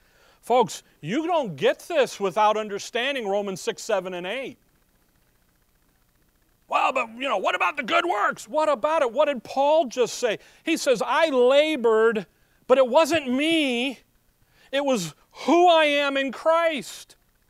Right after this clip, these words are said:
that was doing that." That's what he's saying in Romans eight.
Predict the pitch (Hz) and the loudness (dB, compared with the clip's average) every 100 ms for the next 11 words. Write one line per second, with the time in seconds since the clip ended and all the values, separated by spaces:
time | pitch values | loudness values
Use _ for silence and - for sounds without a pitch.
0 | - 269 269 190 160 247 226 202 196 190 | -8 -6 -4 -6 -6 -4 -4 -6 -8 -8
1 | 180 143 - _ _ _ _ _ _ _ | -10 -16 -20 _ _ _ _ _ _ _
2 | _ - 320 - 277 240 - 269 311 320 | _ 0 0 0 -4 -4 -2 -2 -2 -4
3 | 254 233 226 226 190 262 302 302 | -2 -2 -2 -4 -2 2 2 0